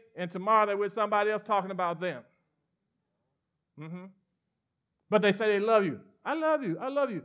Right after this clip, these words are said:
But they talk about you. They put you down. That's not the agape type of love. Storge, love that grows between family members, mother and daughter, father, son,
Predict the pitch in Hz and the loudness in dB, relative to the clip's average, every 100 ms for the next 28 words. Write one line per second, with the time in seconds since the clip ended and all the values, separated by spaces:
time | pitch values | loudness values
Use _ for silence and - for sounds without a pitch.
0 | - - 165 165 226 185 160 135 117 - | -12 -12 -12 -8 -6 -6 -6 -10 -10 -18
1 | _ _ - 147 - 202 196 175 117 - | _ _ -18 -10 -8 -8 -8 -12 -12 -20
2 | _ _ _ _ _ _ _ _ _ _ | _ _ _ _ _ _ _ _ _ _
3 | _ - 185 202 196 185 160 170 190 175 | _ -6 -4 -2 -2 -2 -2 4 2 2
4 | 151 170 139 131 135 104 _ _ _ _ | -6 -6 -8 -8 -10 -12 _ _ _ _
5 | _ _ _ _ _ _ _ _ _ _ | _ _ _ _ _ _ _ _ _ _
6 | _ _ _ _ _ _ - 254 202 165 | _ _ _ _ _ _ 8 8 8 0
7 | 123 - _ _ _ _ _ _ _ _ | -8 -16 _ _ _ _ _ _ _ _
8 | _ _ 156 254 240 220 156 208 247 233 | _ _ 6 6 8 4 2 4 8 10
9 | 214 208 - 185 170 240 220 180 - 240 | 8 4 -10 -8 -4 -2 -2 -2 -2 2
10 | 226 196 175 131 113 _ _ _ _ _ | 2 0 -6 -10 -14 _ _ _ _ _
11 | _ 104 151 214 214 202 165 190 196 147 | _ -4 6 6 6 -2 -2 0 0 0
12 | - 190 202 180 160 - 208 175 | -2 2 4 2 -6 -4 -2 -2